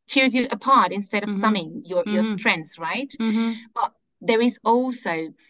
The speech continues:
Speaker 1: that need to understand that we, th-, despite the fact that we are different,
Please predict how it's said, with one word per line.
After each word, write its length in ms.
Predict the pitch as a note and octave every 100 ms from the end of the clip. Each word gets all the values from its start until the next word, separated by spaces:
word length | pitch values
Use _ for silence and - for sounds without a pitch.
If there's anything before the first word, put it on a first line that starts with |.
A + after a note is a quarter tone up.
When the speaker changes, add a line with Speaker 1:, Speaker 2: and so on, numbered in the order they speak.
| _ _ _ _ _ _ _
Speaker 1:
that 260 | F3 G3 G3+
need 400 | G3+ B3 A3 F#3
to 80 | G3+
understand 720 | F3+ F3 F3+ - F#3 F3 E3
that 300 | D#3+ D#3 - - -
we, 300 | F3 A3 - _ _ G3
th-, 140 | G#3+
despite 340 | F#3+ G#3 A3 B3+
the 80 | B3+
fact 180 | A3+
that 140 | G3+ F#3
we 160 | F#3+
are 60 | F#3
different, 560 | - F3 - A3 B3+